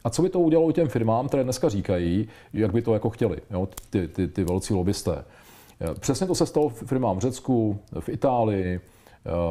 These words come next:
ve Francii, v tom jižním křídle, prostě ztratili svoji konkurenceschopnost a ta ekonomika následně na to doplácí tím, že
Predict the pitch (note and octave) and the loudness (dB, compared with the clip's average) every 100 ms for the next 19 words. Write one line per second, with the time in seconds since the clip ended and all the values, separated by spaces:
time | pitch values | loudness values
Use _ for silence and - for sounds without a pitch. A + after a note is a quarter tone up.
0 | E2 E2 E2 E2 - A2 A2+ C#3+ C3+ A2 | 0 -2 -4 -6 -8 -2 0 0 0 0
1 | G#2 A2+ G#2+ G2+ A2+ - G#2 G#2 - G#2+ | -2 0 0 2 0 0 0 0 -2 -4
2 | A#2+ - A2+ G#2+ C#3 C3 B2+ B2+ - G#2+ | -4 -2 -2 0 0 0 0 -2 -2 0
3 | G#2 G2+ G2 A2+ A2 A2+ A2+ A2+ A2+ - | 0 -2 0 0 0 -2 -2 -2 -2 -2
4 | A2 - - A2+ C3 B2 - A2 A2 - | -2 -2 -2 -2 -2 0 2 2 0 -6
5 | - - F#2+ F2+ - A2 A#2+ B2+ G#2 F#2+ | -18 -2 0 0 0 0 0 0 -2 0
6 | A2 G2 G#2+ A2+ A2+ F2+ G2 A2 A2+ A2+ | -2 0 0 0 0 0 0 2 2 0